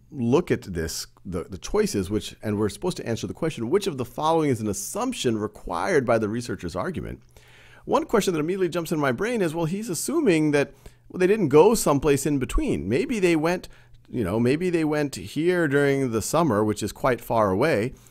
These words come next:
and then by fall, they came back, and so there's some type of migratory behavior. He's assuming that in order to conclude that armadillos do not move rapidly into new territories, 'cause they, they might have moved super fast into another territory and then come back.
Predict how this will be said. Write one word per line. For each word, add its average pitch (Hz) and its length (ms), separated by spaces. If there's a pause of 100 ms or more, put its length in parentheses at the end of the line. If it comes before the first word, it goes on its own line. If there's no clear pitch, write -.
(140)
and 117 180
then 127 500 (200)
by 117 160
fall, 135 580
they 123 180
came 113 560
back, 127 380
and 82 100
so 110 80
there's 92 220
some 123 140
type 107 200
of 90 80
migratory 87 680
behavior. 62 520 (320)
He's 170 500
assuming 220 600
that 82 240
in 135 140
order 147 260
to 135 100
conclude 139 360
that 123 100
armadillos 123 500
do 117 120
not 117 280
move 98 280
rapidly 101 440
into 95 140
new 87 100
territories, 92 680
'cause 85 120
they, 95 80
they 87 260
might 135 120
have 196 100
moved 175 140
super 240 280
fast 147 280
into 139 100
another 120 220
territory 120 420
and 123 100
then 123 120
come 120 260
back. - 380